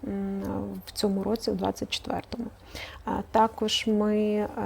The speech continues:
маємо премії для діток,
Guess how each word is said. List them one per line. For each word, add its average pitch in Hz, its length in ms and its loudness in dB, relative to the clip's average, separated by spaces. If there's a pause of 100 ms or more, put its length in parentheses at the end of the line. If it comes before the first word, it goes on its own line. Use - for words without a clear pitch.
(200)
маємо 202 680 4
премії 208 580 4
для 220 200 4
діток, 226 440 2